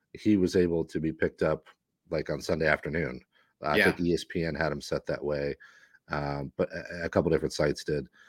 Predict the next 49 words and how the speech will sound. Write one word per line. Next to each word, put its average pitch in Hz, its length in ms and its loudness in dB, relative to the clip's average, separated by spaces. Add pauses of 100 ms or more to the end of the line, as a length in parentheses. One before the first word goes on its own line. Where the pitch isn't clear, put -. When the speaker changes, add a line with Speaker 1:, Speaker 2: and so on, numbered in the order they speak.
(200)
Speaker 1:
So 98 500 12
I 98 80 2
didn't 117 220 10
see 113 200 8
as 82 140 6
much 92 400 2
bidding 98 340 8
on 78 240 -2
Peterson. 107 500 0 (600)
But 92 160 6
I 90 80 6
will 107 180 10
say 92 300 8
that 85 240 8 (260)
I 104 140 6
saw 107 300 6
your 80 180 2
tweet 131 320 6
last 76 320 -2
night 76 280 -2 (440)
that 92 180 2
said 95 280 6
that, 87 340 4
uh, 85 480 -2
Peterson 104 340 4
had 85 80 -2
gone 85 200 2
for 85 120 -2
seventy-one. 80 760 -2 (520)
And 90 120 0
I 85 60 0
thought, 85 260 -2
"Wow, 98 140 4
that's 85 180 -2
crazy," 104 400 6
because 85 520 2
I 98 160 2
was 107 140 6
trying 92 220 4
to 82 40 -2
get 78 200 0
McNichols 87 600 0
in 80 100 -4
a 76 40 -6
couple 80 220 -2
of 78 80 -4
these 69 140 -4
deep 76 280 -6
leagues 71 380 -4